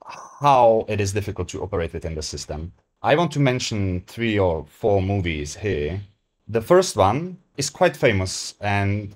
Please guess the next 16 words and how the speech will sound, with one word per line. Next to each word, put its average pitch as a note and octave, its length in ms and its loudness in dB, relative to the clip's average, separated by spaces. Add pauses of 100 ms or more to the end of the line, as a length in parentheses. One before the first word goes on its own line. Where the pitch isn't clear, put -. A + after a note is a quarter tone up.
it A2 160 -4
has A2+ 220 -2
a G#2 340 2
huge B2 280 -4
success - 680 -2
in, F#2+ 380 -4
in F#2+ 140 -4
the F2+ 80 -4
festivals F2 600 -6
in E2+ 140 -8
the E2 80 -4
West, F2 260 -4
like D#2+ 140 -8
the D#2 80 -10
Berlinale E2 580 -6
in, D2+ 400 -14